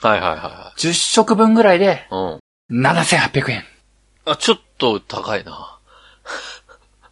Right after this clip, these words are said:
Speaker 2: そして最後。
Speaker 1: はい。
Speaker 2: コンプグミ。
Speaker 1: うん。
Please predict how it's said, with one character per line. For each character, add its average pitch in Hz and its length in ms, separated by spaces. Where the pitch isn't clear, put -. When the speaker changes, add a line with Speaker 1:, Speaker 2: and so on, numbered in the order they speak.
Speaker 2:
そ 240 140
し 226 40
て 233 80
最 202 200
後。 143 180
Speaker 1:
は 107 360
い。 - 120
Speaker 2:
コ 202 180
ン 190 100
プ 156 320
グ 185 140
ミ。 165 120
Speaker 1:
う 127 80
ん。 113 220